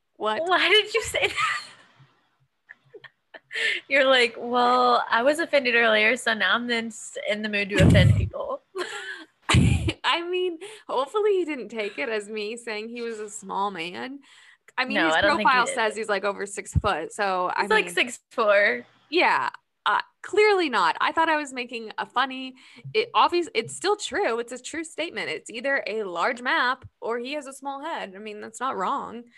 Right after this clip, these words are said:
Speaker 1: <laughs> Not false statement. So it goes pretty well, whatever. Um, the dating experience is over. And I'm like, "Okay, he's pretty cool." Like, he, you know, he's good.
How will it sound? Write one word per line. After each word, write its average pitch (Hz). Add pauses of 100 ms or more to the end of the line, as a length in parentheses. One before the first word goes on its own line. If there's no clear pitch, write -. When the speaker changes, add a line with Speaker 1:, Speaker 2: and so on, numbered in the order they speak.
(340)
Speaker 1:
<laughs> - (600)
Not 254 (160)
false 233
statement. 147 (560)
So 214 (480)
it -
goes 339
pretty 339
well, 214
whatever. 202
Um, 196 (100)
the 214
dating 202
experience 190
is -
over. 190
And 208
I'm 254
like, 381
"Okay, 311
he's 311
pretty 370
cool." 165
Like, - (560)
he, 240 (100)
you 233
know, 175
he's 247
good. 202